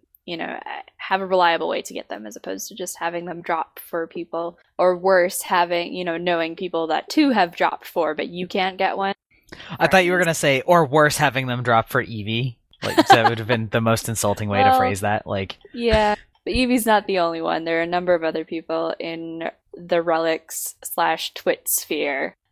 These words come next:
Speaker 1: that have fractal tonics that I am jealous of, and there are even one or two people that I can think of that have two of them.
Speaker 2: I was gonna say, there's at least
Speaker 1: So
Speaker 2: somebody in Twit that has two.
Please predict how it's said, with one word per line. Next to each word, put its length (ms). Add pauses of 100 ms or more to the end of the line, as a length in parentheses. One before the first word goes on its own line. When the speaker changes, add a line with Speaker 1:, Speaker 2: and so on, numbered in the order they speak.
Speaker 1:
that 360 (200)
have 300
fractal 560
tonics 600
that 120
I 120
am 120
jealous 400
of, 220 (100)
and 380 (160)
there 260
are 40
even 680 (200)
one 360
or 120
two 400
people 420
that 120
I 80
can 160
think 220
of 220
that 120
have 260
two 300
of 140
them. 280 (280)
Speaker 2:
I 40
was 80
gonna 120
say, 160
there's 200
at 80
least 220
Speaker 1:
So 80
Speaker 2:
somebody 240
in 80
Twit 220
that 80
has 200
two. 340